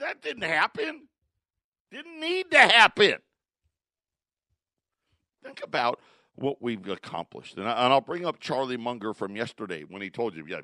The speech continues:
better look out." We've seen the best of the technology, productivity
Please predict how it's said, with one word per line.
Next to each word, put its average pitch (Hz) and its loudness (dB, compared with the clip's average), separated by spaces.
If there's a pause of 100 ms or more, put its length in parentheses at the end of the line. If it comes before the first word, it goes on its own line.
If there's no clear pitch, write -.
(200)
better 117 -8
look 80 -12
out." 64 -18 (1000)
We've 95 -10
seen 123 -8
the 113 -4 (220)
best 107 0 (1400)
of 90 -6
the 87 -6
technology, 101 -4 (600)
productivity 92 -4